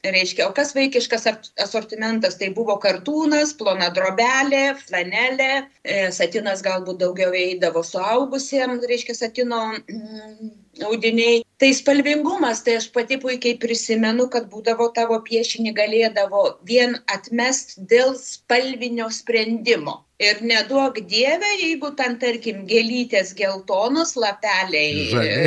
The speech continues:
Speaker 1: e, žali ir dar, nu, raudonų gėlyčių. Nu, tai praktiškai tavo tas piešinys, e, galėjo būt pasmerktas iškart. Tai va tokie,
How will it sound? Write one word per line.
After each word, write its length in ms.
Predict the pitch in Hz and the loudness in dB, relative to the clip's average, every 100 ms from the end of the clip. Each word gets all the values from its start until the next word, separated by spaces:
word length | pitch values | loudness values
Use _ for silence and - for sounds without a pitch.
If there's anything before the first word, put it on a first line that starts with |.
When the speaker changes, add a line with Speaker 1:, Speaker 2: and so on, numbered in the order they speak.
| - | 2
Speaker 1:
e, 340 | 220 151 - 139 | 0 -2 -4 -8
žali 400 | - 202 190 285 | 0 2 4 4
ir 140 | 370 359 | 2 2
dar, 240 | 311 302 | 4 4
nu, 160 | 277 277 | 4 4
raudonų 540 | 269 269 262 247 190 | 4 4 4 4 0
gėlyčių. 680 | 165 156 147 143 139 - 143 117 - - - - _ - | 2 2 2 -2 -6 -6 -8 -8 -14 -20 -20 -20 _ -6
Nu, 300 | 247 254 302 | -2 2 0
tai 160 | 311 370 | 0 -2
praktiškai 680 | 277 254 269 302 - 269 269 | 0 0 0 -2 0 0 -2
tavo 320 | 240 247 262 | 0 0 -2
tas 260 | 247 226 226 | 0 -2 -2
piešinys, 760 | 233 220 - 202 202 220 233 - - | -4 -6 -6 -10 -6 -4 -4 -6 -10
e, 280 | 196 180 180 | -6 -6 -6
galėjo 460 | 170 185 196 196 190 | -2 -2 0 0 0
būt 180 | 190 - | -4 -6
pasmerktas 680 | 202 185 165 156 - - 143 | -4 -4 -4 -6 -6 -10 -8
iškart. 680 | 180 - - 123 - - - _ - | -6 -4 0 0 -2 -16 -18 _ 0
Tai 180 | 262 277 | 4 6
va 120 | 302 | 6
tokie, 380 | - 370 392 | 2 -2 2